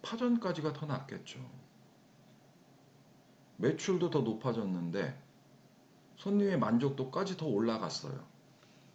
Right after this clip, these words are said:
당연히 그 손님은 내 편이 될 확률이 높아지는 거겠죠. 칼국수를 삼 인분 혹은 사 인분을 시키면 파전은 그냥 드려요.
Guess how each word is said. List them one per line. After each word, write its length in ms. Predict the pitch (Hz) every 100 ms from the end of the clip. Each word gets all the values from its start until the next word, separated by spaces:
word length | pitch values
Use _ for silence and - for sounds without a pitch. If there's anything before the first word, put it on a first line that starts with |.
| -
당연히 380 | - 117 127 127
그 120 | 117
손님은 600 | 113 104 98 113 175 196 - - - -
내 240 | 85 92
편이 320 | - 143 135 110
될 200 | 101 98
확률이 480 | 139 117 113 165 - - -
높아지는 580 | 160 - 180 180 160
거겠죠. 400 | 135 76 - - - - - - - - - - - - - - - - - - - - - - - - - - - - - - - - - - -
칼국수를 540 | - 196 208 208 185
삼 240 | 180 190 202
인분 320 | 190 185 190
혹은 280 | 175 165 165
사 200 | 156 160
인분을 300 | 170 165 139
시키면 520 | - 120 131 151 - - - - -
파전은 420 | - 185 202 190
그냥 300 | 139 147 151
드려요. 640 | 123 117 123 120 123 139